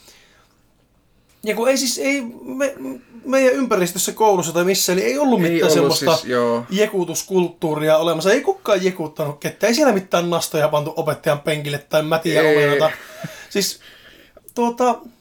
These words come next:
Speaker 1: meidän porukat teki kerran semmoisen hauskan pikku källin, kun oltiin, tuota, Tonin kanssa tuon, ei Pikteen kanssa, vaan tuon toisen Tonin
Speaker 2: Niin
Speaker 1: kanssa.
Speaker 2: ei ahistuneen Toni vaan.
Speaker 1: Ei vaan toisen lapsuuden kaverin, pitkä-, pitkäaikaisen ystäväni Tonin kanssa.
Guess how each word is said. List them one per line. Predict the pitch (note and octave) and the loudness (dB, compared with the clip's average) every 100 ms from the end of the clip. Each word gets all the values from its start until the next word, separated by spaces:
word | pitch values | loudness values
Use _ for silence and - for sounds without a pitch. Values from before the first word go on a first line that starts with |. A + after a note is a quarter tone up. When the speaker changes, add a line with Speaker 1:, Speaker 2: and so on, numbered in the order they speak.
| _ _ - - | _ _ -10 0
Speaker 1:
meidän | A#3 F#3+ | 0 2
porukat | C#4+ C4+ D#3+ C#3 | 0 0 -2 -4
teki | - C#3+ C#3 | -10 -8 -6
kerran | C#3+ C#3+ | -6 -6
semmoisen | - C#3 A#2+ | -8 -10 -6
hauskan | C#3+ C#3+ D#3 C#3 | -6 -6 -10 -10
pikku | C#3+ D#3+ | -10 -10
källin, | - D#3+ D3+ C#3+ | -2 0 0 -2
kun | C#3+ D3 | -6 -6
oltiin, | D3 D3+ | -6 -8
tuota, | D3 D3+ D3+ - _ _ _ _ _ _ _ _ _ _ _ _ | -6 -4 -4 -6 _ _ _ _ _ _ _ _ _ _ _ _
Tonin | G3 F3+ D#3+ | 0 0 0
kanssa | D3+ D3 - | -4 -6 -8
tuon, | E3 D3+ D3 - _ | -4 -4 -4 -10 _
ei | F#3 F3+ E3 E3 _ _ _ _ - | -4 -2 -2 -6 _ _ _ _ -6
Pikteen | F#3 - - D3 | -6 -6 -8 -8
kanssa, | C#3+ D3+ C#3+ | -6 -8 -8
vaan | C#3+ C#3 | -8 -8
tuon | D3 | -10
toisen | D3 D#3+ D3 | -6 -4 -4
Tonin | C#3+ C#3+ | -6 -6
Speaker 2:
Niin | C#3 | -2
Speaker 1:
kanssa. | C#3 C#3 | 0 0
Speaker 2:
ei | C#3 | 0
ahistuneen | C#3+ - A#2+ A#2+ | -2 -4 -6 -6
Toni | B2+ C3+ B2+ | -6 -8 -10
vaan. | - - - D#3 | -12 -16 -12 -8
Speaker 1:
Ei | D3+ | -6
vaan | C3+ D3+ | -6 -8
toisen | D#3+ D3 C#3+ - _ | -6 -6 -8 -14 _
lapsuuden | F3 E3 - D3+ D3 | -8 -8 -8 -8 -8
kaverin, | C#3+ C#3+ D3 D3+ _ _ _ _ _ _ _ _ _ _ _ - | -8 -8 -10 -14 _ _ _ _ _ _ _ _ _ _ _ -14
pitkä-, | - F#3 - D#3 - | -10 -10 -4 -6 -4
pitkäaikaisen | A3 - F3 D3+ D3+ D#3+ | -10 -4 -2 -2 -4 -6
ystäväni | E3 - D3+ D3+ | -6 -4 -4 -4
Tonin | D3+ D#3 D3+ | -4 -4 -4
kanssa. | D3 - | -6 -6